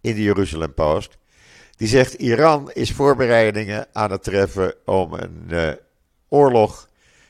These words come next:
tegen Israël, eh, over het hele Midden-Oosten te gaan, eh, starten." Daar zijn ze mee bezig. Ze willen dat conflict hier in het Midden-Oosten gaan uitbreiden,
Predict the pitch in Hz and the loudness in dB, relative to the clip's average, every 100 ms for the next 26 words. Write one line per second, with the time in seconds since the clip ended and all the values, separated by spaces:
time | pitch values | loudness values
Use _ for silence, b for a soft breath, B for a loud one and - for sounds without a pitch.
0 | _ 117 110 110 110 101 95 85 85 92 | _ 2 2 4 0 0 2 4 4 0
1 | - _ 90 85 80 78 73 - - - | -10 _ -2 0 -2 -4 -6 -8 -14 -6
2 | 107 85 87 101 110 90 90 85 85 90 | -2 0 0 2 2 2 2 2 4 2
3 | - 92 82 - - 87 92 80 73 78 | 0 -2 -2 -8 -8 -6 -2 -4 -6 -10
4 | 80 78 - - - 110 92 95 76 _ | -6 -6 -8 -18 -2 -2 0 -4 -6 _
5 | _ b b b b b b - 117 135 | _ b b b b b b -4 2 4
6 | 110 98 90 104 123 120 143 - 107 110 | 2 -2 0 4 2 2 -4 -4 -2 0
7 | 98 87 87 - 92 73 - 120 98 127 | 0 -2 -2 -4 -10 -8 -2 -2 -2 -10
8 | 107 117 95 78 - - 92 80 90 82 | -8 -4 -4 -6 -10 -12 -12 -8 -4 0
9 | 80 76 80 - 107 123 147 127 120 110 | 0 -2 -8 -10 -6 -2 -2 0 2 2
10 | 92 92 | 2 -4